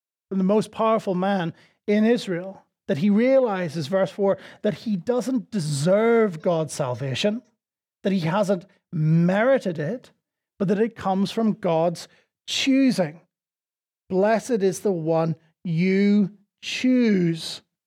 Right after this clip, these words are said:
to bring near to dwell in your courts.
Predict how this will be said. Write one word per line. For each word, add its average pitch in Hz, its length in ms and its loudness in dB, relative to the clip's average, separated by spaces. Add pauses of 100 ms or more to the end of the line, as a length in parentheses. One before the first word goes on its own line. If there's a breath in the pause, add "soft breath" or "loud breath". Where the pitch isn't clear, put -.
(360)
to 190 120 -2
bring 165 400 0
near 160 460 -4 (360)
to 170 120 -4
dwell 165 420 0
in 165 140 -2
your 151 240 -2
courts. - 760 -8